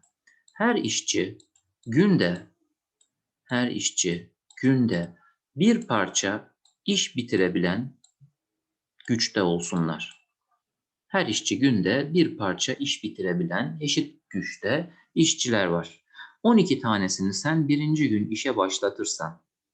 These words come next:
kaç parça iş bitirirler? On iki parça iş bitirirler. On ikisi beraber başlarsa. Şimdi ikinci gün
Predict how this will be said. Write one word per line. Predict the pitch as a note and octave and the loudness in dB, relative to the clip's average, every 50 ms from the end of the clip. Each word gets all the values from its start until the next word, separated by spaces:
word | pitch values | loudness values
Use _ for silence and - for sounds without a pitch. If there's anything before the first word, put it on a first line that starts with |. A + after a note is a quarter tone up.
| _ _ _ _ _ _ | _ _ _ _ _ _
kaç | - - - G#3 A3 - - | -8 -4 -2 -2 -2 -2 0
parça | - F3+ D3 C#3+ - A#2+ | 0 0 0 0 0 0
iş | F#2+ G#2 - - - | 0 0 -2 -4 -4
bitirirler? | - - - G#2 F2+ F#2 F2+ E2+ F2 G#2+ C#3+ - - - _ _ _ _ _ _ _ _ _ _ _ _ _ _ _ _ | -4 -4 -4 -2 0 0 2 2 2 0 -2 -4 -8 -14 _ _ _ _ _ _ _ _ _ _ _ _ _ _ _ _
On | - G#3 G#3 | 2 4 4
iki | D#3+ - - - | 4 4 2 0
parça | - F#2+ E2+ E2 - D#3+ | 0 0 -2 0 2 2
iş | D#3+ E2 - - - | 2 2 2 0 -2
bitirirler. | G#2 - - E2+ F2 E2 D#2+ D#2+ - - - - _ _ _ _ _ _ _ _ _ _ _ _ _ - | -2 -2 -2 -2 0 0 0 -2 -4 -8 -14 -18 _ _ _ _ _ _ _ _ _ _ _ _ _ -2
On | - B2+ A2+ | 0 2 2
ikisi | F#2+ F#2 - F2 - - F2 | 2 2 -2 -4 -4 -2 -2
beraber | E2+ E2 E2 F2 F#2 F2+ - F#2+ F#2 | 0 0 0 0 -2 -2 -2 -2 0
başlarsa. | F#2+ F2+ F2+ - - - A2 A2+ - - - A2+ _ _ _ _ _ _ _ _ _ _ _ _ _ _ | 0 -2 -4 -6 -8 -10 -8 -8 -8 -10 -10 -14 _ _ _ _ _ _ _ _ _ _ _ _ _ _
Şimdi | - - G#3+ G#3+ E3+ | -4 0 2 4 4
ikinci | - - - - - F3+ F#3 F#3+ F#3+ A#3+ A3 | 4 2 0 0 2 2 4 4 4 4 4
gün | D#3 A#2 G2 G#2 A2 - - | 4 4 2 0 -4 -10 -16